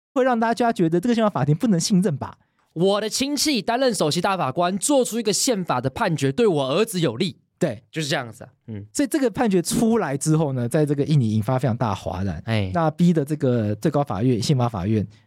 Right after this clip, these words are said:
Speaker 1: 他们就启动这个道德纪律委员会，然后就认定这个首席大法官他没有遵守利益回避的事项，有损司法的尊严等等的，
Speaker 2: 是。
Speaker 1: 就撤掉他的职务。
Speaker 2: 嗯。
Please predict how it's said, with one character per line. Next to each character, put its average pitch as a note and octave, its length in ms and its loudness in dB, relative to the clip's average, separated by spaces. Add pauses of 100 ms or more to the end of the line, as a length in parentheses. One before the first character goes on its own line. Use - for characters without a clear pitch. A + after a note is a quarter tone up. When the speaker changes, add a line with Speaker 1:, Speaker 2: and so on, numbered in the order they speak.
Speaker 1:
他 D3+ 80 -2
们 C#3 120 2
就 D3 100 2
启 A2+ 200 -2
动 C#3 140 2
这 C#3+ 80 2
个 C3+ 60 0
道 C#3 160 -2
德 A#2+ 100 -2
纪 C#3 100 -2
律 C3 160 2
委 F#2+ 80 -2
员 F#2 140 -2
会， A2 240 -2 (320)
然 G#2+ 120 0
后 A#2+ 300 0 (320)
就 F3 100 0
认 F#3+ 180 2
定 F3 140 2
这 E3 80 -2
个 C#3 220 0
首 - 140 -2
席 B2+ 80 2
大 D3 80 0
法 A2 120 -4
官 B2 280 0 (220)
他 D3+ 160 0
没 D#3 100 4
有 C3+ 100 2
遵 D3+ 180 0
守 B2 180 0
利 C3+ 120 4
益 C3+ 60 4
回 A#2+ 140 -2
避 B2 120 0
的 A2 60 2
事 A2 160 -2
项， A2 240 -6
有 F3 100 0
损 D#3 160 2
司 F#3+ 220 0
法 A2+ 160 -2
的 A#2+ 60 2
尊 D#3 120 2
严 C#3 60 0
等 C#3+ 100 0
等 A#2 140 0
的， G2+ 160 -4 (160)
Speaker 2:
是。 A2 220 -6
Speaker 1:
就 E3 180 -2
撤 F#3 320 -2
掉 D#3 160 0
他 C#3+ 120 0
的 C3 60 -2
职 G#2 220 -4
务。 A2 120 0 (140)
Speaker 2:
嗯。 A#2 260 -10